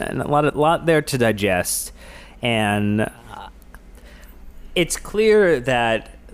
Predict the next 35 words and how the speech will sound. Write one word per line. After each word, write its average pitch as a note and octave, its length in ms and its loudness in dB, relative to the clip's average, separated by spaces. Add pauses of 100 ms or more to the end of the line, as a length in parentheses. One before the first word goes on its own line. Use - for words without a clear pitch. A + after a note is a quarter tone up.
the B2+ 140 -2
way C3+ 600 2
we A2 680 0
are, G2+ 340 -2
i-, B2 160 -6
it's B2 140 -6
very C3+ 340 2
obvious G2 720 -2
if A2 160 -8
you A2 100 -2
watch G#2+ 360 -4
the A#2 100 0
way A2+ 500 0 (760)
we C3 140 -2
play A#2+ 500 0
in A#2+ 180 -4
the G#2+ 100 -2
three A2+ 200 -2
four B2+ 240 0
three, F#2 500 -6 (400)
is G#2 240 -2
that G2+ 220 0
we G#2 400 -4
distribute A#2 440 -2
the A2+ 60 -14
ball G#2+ 300 2
out A2 280 -2
from B2 120 -2
the A2 80 0
back G#2+ 640 -4 (160)
to G2+ 540 -2
a G#2 100 -4
left A2 260 -2
or G#2 80 -2
right, G2+ 460 -2